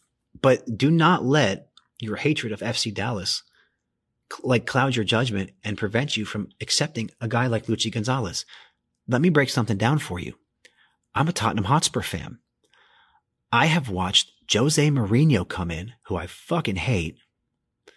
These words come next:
only to destroy my club. Okay. And we had high hopes.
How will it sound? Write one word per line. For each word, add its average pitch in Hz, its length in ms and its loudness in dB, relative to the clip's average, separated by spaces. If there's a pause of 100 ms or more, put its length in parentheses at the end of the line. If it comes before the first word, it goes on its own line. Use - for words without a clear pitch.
(500)
only 139 240 4
to 117 120 2
destroy 135 640 2
my 87 160 2
club. - 380 -10 (460)
Okay. 120 200 -2
And 131 140 4
we 202 80 6
had 175 100 6
high 131 180 4
hopes. 180 380 0